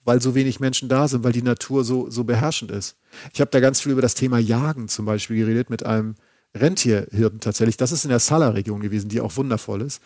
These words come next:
Also gerade das, was ich beschrieben habe, ist in dieser Ruka-Kusamo, ähm, Gegend. Das ist die eine Gegend, die ich besucht habe. Die ist ja noch näher an der finnischen Grenze. Da war das mit den Bären und das gelbe Haus, das ich nachher noch näher beschreibe oder was ich kurz erkläre nachher noch.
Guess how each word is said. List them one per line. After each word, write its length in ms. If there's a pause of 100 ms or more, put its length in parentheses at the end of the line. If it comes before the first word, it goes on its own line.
(180)
Also 120
gerade 300
das, 180
was 120
ich 80
beschrieben 220
habe, 60
ist 80
in 60
dieser 160
Ruka-Kusamo, 1040
ähm, 280 (460)
Gegend. 640
Das 80
ist 140
die 80
eine 200
Gegend, 220
die 40
ich 60
besucht 380
habe. 140 (420)
Die 140
ist 100
ja 160
noch 240
näher 160
an 60
der 100
finnischen 320
Grenze. 320
Da 100
war 80
das 140
mit 100
den 140
Bären 300
und 100
das 100
gelbe 260
Haus, 200
das 140
ich 80
nachher 160
noch 100
näher 160
beschreibe 380
oder 120
was 120
ich 80
kurz 160
erkläre 380
nachher 260
noch. 180